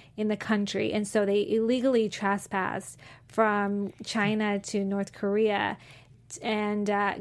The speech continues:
got captured and were actually placed in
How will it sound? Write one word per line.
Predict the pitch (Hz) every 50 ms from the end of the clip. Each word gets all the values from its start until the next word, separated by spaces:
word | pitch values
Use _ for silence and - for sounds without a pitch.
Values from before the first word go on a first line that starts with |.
| 208
got | 196 - 208 202 180 -
captured | - 208 185 185 180 - - 220 208 208 220 226 214 -
and | 208 202 196 196 196 196
were | 202 202 202 -
actually | - 202 202 190 - - 214 196 196 190
placed | - - - 208 202 202 196 - - -
in | - 214 202 202 202 202 202 196 196